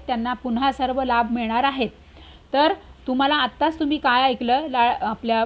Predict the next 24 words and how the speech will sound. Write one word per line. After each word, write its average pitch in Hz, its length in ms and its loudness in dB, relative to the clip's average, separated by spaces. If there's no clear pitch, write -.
आदितीताई 240 500 -2
तटकरे 269 380 -2
काय 262 220 2
म्हणाल्या 277 440 2
की 269 80 -2
ज्यांचं 262 340 2
अडीच 254 280 4
लाखांपेक्षा 302 580 -2
कमी 269 260 0
उत्पन्न 285 380 0
आहे, 233 280 -2
वार्षिक 247 360 -4
उत्पन्न, 247 420 -6
त्यांना 254 300 0
लाभ 285 340 0
पुन्हा 311 500 -2
मिळणार 233 380 2
आणि 269 260 2
ज्या 262 260 2
नमो 277 320 0
शेतकरीचा 320 580 0
लाभ 294 260 0
घेत 285 200 -2
आहेत 302 300 0